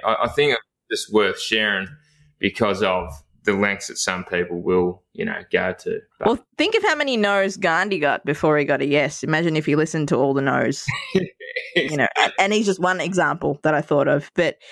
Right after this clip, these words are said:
Speaker 2: it's very true. And, and I know this all sounds woo-woo, but it, all this stuff is practical. There's practicality in this, these theories.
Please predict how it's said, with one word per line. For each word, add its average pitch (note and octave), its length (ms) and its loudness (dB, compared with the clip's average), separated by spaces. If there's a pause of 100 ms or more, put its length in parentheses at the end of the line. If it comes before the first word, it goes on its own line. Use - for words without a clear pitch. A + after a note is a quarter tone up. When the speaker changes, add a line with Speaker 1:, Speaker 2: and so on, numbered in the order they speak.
(200)
Speaker 2:
it's F#3 200 2
very G#3 240 2
true. D#3+ 340 2
And, D3+ 140 -2
and F#3 140 0
I F3+ 60 2
know F#3 200 0
this F3+ 240 0
all E3 180 2
sounds D#3 360 0
woo-woo, D3+ 440 4
but D3+ 260 0
it, D#3 180 4
all E3 220 2
this F3+ 200 -2
stuff C#3+ 280 -4
is C3+ 100 -4
practical. D3 560 -4
There's D#3 180 2
practicality D#3 720 -2
in C#3+ 140 -4
this, C#3+ 320 -4
these D#3 220 2
theories. D3 480 0